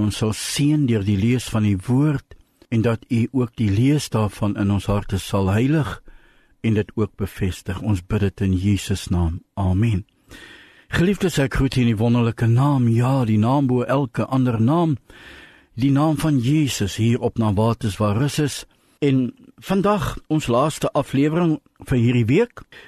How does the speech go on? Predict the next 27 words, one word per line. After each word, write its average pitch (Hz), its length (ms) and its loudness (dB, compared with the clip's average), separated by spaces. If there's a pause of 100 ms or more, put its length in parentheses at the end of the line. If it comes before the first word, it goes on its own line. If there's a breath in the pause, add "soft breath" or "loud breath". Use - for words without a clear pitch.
(160 loud breath)
maar 110 220 0
ons 107 140 -2
is 113 100 0
nie 202 100 0
klaar 113 280 2
met 190 100 2
die 165 80 2
reeks 123 400 0
nie. 202 180 0
Ons 110 280 -4
gaan 107 160 2
mos 104 180 -2
nou 104 80 2
die 104 140 2
boek 117 320 -4
Efesiërs 147 680 -2
met 127 160 -2
mekaar 113 480 -2
deel, 123 460 0 (560 loud breath)
en 113 160 2
ek - 80 -10
vertrou 117 400 -2
dat 110 160 -2
u 104 320 2 (480 soft breath)
my 104 340 0
sal 110 300 -2
volg - 720 -2